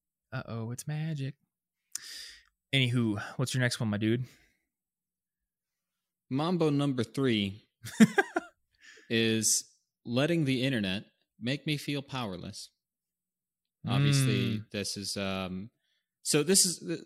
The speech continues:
Speaker 2: a bit of it is pointless and obviously fixable. But within the last few years, I had a bit of a problem with a lot of doom scrolling. This may seem understandable to anyone who has been aware of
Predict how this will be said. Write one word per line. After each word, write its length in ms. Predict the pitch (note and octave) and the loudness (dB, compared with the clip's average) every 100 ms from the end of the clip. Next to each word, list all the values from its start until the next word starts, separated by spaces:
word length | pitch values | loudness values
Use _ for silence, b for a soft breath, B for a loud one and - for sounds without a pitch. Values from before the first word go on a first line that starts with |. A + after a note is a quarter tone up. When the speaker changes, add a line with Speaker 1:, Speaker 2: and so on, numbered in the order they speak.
| - | -2
Speaker 2:
a 40 | |
bit 160 | F3 A3+ | 2 4
of 120 | G#3+ | 4
it 160 | G#3+ | 2
is 140 | C3+ B2+ | 2 0
pointless 520 | - D3 C3+ C3+ - | 2 0 0 0 0
and 160 | A2 A2 | 0 0
obviously 420 | A#2 A#2 A2 A2+ | 2 2 0 -2
fixable. 480 | - G2+ - F#2+ F2+ b b _ _ _ _ _ _ | -4 -6 -8 -10 -12 b b _ _ _ _ _ _
But 100 | - | -4
within 200 | A2+ C3 | -2 0
the 80 | D#3 | 0
last 300 | C3+ C3 - | 2 2 2
few 120 | - | 0
years, 420 | B2 A2 G#2+ G2+ - b b b | 0 2 0 -2 -8 b b b
I 60 | G#2+ | -4
had 160 | D3 | -2
a 20 | C#3+ | 0
bit 160 | C3 | 0
of 80 | A#2 | -2
a 40 | |
problem 400 | G#2+ - A#2 A#2 | -4 -6 -4 -2
with 120 | G#2 G2 | -4 -6
a 40 | |
lot 180 | F#2+ G2+ | -6 -4
of 240 | F2 E2 | -6 -6
doom 300 | G2 B2 C#3 | -4 -2 0
scrolling. 640 | C#3 - D#3 D3+ E3 F3 F3+ _ - | -2 -2 -2 -2 0 -2 -4 _ -6
This 220 | A2+ - | -4 0
may 280 | B2+ C3+ C#3 | 2 2 2
seem 440 | - - D3 D3+ | -2 -2 -2 -4
understandable 840 | C3+ C#3 B2 - B2 C3 A#2+ E2 D#2+ | -4 -4 -4 -4 -2 0 -2 -6 -10
to 180 | - | -10
anyone 420 | - G#2 G#2+ G2+ G#2 | -4 -2 -2 -4 -4
who 200 | A2 G2+ | -6 -6
has 220 | G2+ G2 | -6 -8
been 180 | G2+ G2+ | -6 -6
aware 320 | G2 F#2+ F#2+ | -4 -4 -4
of 200 | F#2 | -6